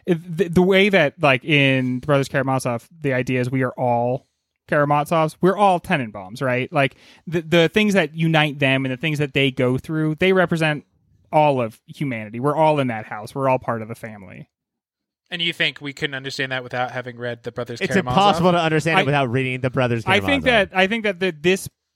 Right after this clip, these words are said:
Speaker 1: I think that, I think this movie, which co-, goes out of its way to conspicuously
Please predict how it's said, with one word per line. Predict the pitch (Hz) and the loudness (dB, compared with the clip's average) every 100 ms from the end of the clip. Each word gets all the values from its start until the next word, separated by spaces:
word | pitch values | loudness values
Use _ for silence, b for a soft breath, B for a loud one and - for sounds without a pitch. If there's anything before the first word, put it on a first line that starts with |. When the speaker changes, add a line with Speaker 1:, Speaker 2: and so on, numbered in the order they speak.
| _ - | _ -2
Speaker 1:
I | 165 | 2
think | 196 185 | 2 2
that, | 160 - - _ - | -2 -6 -20 _ -6
I | 175 | 0
think | 190 185 | 0 2
this | 180 208 | 0 2
movie, | 180 180 165 135 127 | 2 2 4 2 0
which | 170 151 - - | -2 -2 -2 -6
co-, | 185 | -2
goes | 160 156 | 2 2
out | 143 147 | 2 0
of | 160 | 0
its | 151 151 | 0 0
way | 143 135 | 2 2
to | 127 | -2
conspicuously | - 143 - 143 143 135 - 131 120 123 | -6 -10 -6 -4 -2 -4 -4 -6 -6 -8